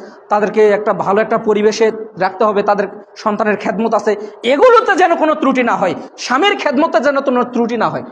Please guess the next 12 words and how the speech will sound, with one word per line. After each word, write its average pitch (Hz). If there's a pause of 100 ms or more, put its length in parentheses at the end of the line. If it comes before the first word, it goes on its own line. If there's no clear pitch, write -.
(140)
তাহলে 226
গুনাহগার 190
হবে, 113 (1300)
অবশ্যই 220
গুনাহগার 147
হবে। 110 (1400)
তারপরে 247
আট 269
নাম্বার 381
হচ্ছে, 254 (1700)
কর্মক্ষেত্রে 285 (3250)
যদি 254